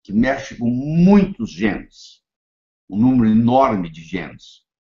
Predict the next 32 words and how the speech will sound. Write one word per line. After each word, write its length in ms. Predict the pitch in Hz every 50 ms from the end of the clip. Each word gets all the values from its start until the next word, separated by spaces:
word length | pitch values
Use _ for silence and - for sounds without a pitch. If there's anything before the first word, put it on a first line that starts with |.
| _ _ _
são 260 | _ - 104 104 107 104
controlados 680 | - 113 117 113 117 120 107 95 98 101 107 - -
pela 220 | - - 104 98 92
vitamina 420 | 101 98 101 104 107 113 117 113
D. 260 | 95 92 90 - - _ _ _ _ _ _ _ _ _
Então, 420 | - 107 104 - - 135 135 139 131
ela 180 | 127 135 139
atua 340 | 131 - - - 170 170 156
em 160 | 151 151 156
inúmeras 800 | 147 147 151 156 165 175 202 208 208 202 185 160 143 123 113 -
patologias. 960 | - - 98 - - 90 87 90 90 - - 85 85 76 64 - _ - _ _ _ _ _ _ _ _ _ -
Ela 200 | 104 107 107 107
tem 180 | - - 131 120
um 80 | 107
papel 360 | - 110 101 - - 120 110
muito 280 | 104 110 123 110 - 87
grande 260 | 85 107 110 107 -
na 80 | 98 87
prevenção 680 | - - 101 95 87 92 90 87 - - 107 98 95
e 40 | 87
no 100 | 80 -
tratamento 520 | - 92 87 - - 78 87 90 82 76
do 80 | 78 -
câncer, 540 | - 98 98 101 98 92 - - - 87 - _ _ _ _ _ _ -
na 140 | 98 98 95
prevenção 800 | - - 113 117 104 110 107 104 104 - - 113 110 110 110 107
e 20 |
no 160 | 95 90 82 -
tratamento 520 | 107 95 - - 92 87 92 90 90 -
de 100 | 87 80
doenças 360 | 85 90 90 90 - - -
cardiovasculares, 1000 | - - 87 80 80 78 76 78 82 - - - 67 78 85 92 92 92 - -